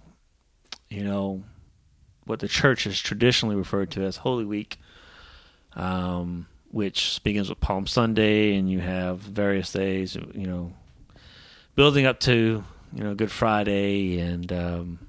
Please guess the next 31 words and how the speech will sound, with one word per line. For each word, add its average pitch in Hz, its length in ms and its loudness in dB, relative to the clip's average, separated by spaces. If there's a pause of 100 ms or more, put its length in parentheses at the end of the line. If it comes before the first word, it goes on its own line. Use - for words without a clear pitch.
(500)
then 98 220 -4
obviously 90 460 -6
Easter, 90 480 -4 (380)
Easter - 260 -12
morning. 98 460 -4 (340)
And 214 100 6
it 196 80 6
doesn't, 117 320 4
it 123 60 2
doesn't 90 280 0
matter. 85 280 -8 (100)
It 107 140 -4
doesn't 104 240 -6
matter 120 240 4
your 113 140 2
tradition 123 460 2
and 113 200 0
your 95 120 -2
heritage. 117 640 2 (580)
Focusing 143 480 4
on 123 80 4
those 123 200 2
things 117 320 0
this 110 280 0
week, 104 380 -2 (180)
I 101 140 -8
think, 101 360 -6 (320)
is 98 200 -6
a 95 60 -8
good 98 140 -4
challenge. 104 720 -2